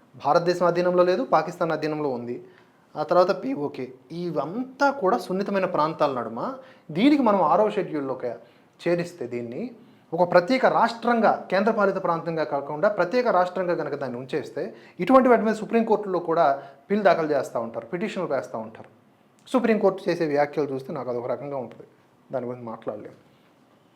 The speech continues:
ఓకే, ఒకసారి ఆలోచించండి ఇదెంత ప్రమాదమో. At the same time మనోడు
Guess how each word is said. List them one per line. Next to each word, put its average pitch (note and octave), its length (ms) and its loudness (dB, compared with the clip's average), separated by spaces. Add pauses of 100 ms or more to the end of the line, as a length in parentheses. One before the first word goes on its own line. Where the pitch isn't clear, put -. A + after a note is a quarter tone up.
(240)
ఓకే, G3+ 220 -6 (360)
ఒకసారి F3 340 6
ఆలోచించండి D#3+ 640 2 (440)
ఇదెంత D#3 300 -2
ప్రమాదమో. A#2+ 440 -4 (360)
At D#3 60 -4
the E3+ 200 -4
same F3 240 4
time F3+ 160 4 (280)
మనోడు D#3 500 2